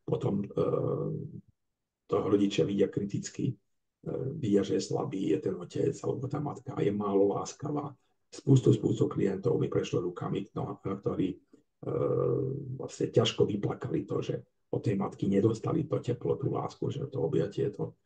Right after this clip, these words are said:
ten pocit tepla domova, alebo od toho otca, že proste triasli sa, keď sa mal, mal prísť domov, že tiež, e, ako tak boli šťastní, keď doma nebol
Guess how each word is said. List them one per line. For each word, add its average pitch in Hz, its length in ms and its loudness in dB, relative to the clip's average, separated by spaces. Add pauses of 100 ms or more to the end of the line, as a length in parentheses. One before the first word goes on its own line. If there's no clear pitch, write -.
(200)
ten - 160 2
pocit - 400 2
tepla 101 480 4
domova, 113 480 6 (400)
alebo 120 320 10
od - 160 2
toho - 400 4
otca, - 160 -2
že 101 160 -8
proste - 480 -4 (420)
triasli - 360 8
sa, - 160 6
keď - 240 -4 (100)
sa 98 220 0
mal, 95 200 0
mal 101 200 0
prísť 101 320 0
domov, 95 180 0
že 98 120 -8
tiež, 123 160 2 (100)
e, - 260 2 (340)
ako 120 200 6
tak 113 200 6
boli 107 200 4
šťastní, - 400 2
keď 101 160 0
doma 101 240 6
nebol 95 520 4